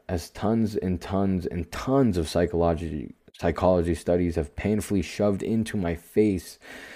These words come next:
relationship success is the number one predictor of life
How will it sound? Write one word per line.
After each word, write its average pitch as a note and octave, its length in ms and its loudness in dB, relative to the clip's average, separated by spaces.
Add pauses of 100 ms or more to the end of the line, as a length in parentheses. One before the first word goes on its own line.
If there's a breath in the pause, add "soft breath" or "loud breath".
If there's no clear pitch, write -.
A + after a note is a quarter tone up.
(800 loud breath)
relationship F#2 680 4
success F2+ 420 0
is E2 160 -2
the F2+ 100 2
number E2+ 320 4
one E2+ 380 2
predictor D#2+ 500 0
of D#2 200 -4
life D#2 340 0